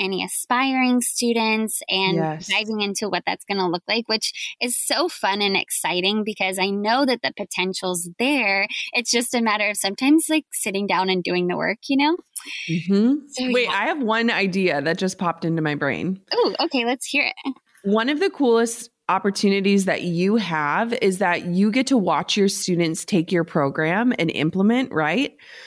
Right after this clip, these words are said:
Speaker 2: So you could also be watching for opportunities for people to join your team. So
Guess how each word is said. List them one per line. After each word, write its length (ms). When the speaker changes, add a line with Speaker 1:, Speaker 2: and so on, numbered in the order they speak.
Speaker 2:
So 200
you 340
could 200
also 360
be 200
watching 640
for 240
opportunities 880
for 160
people 800
to 160
join 400
your 160
team. 720
So 840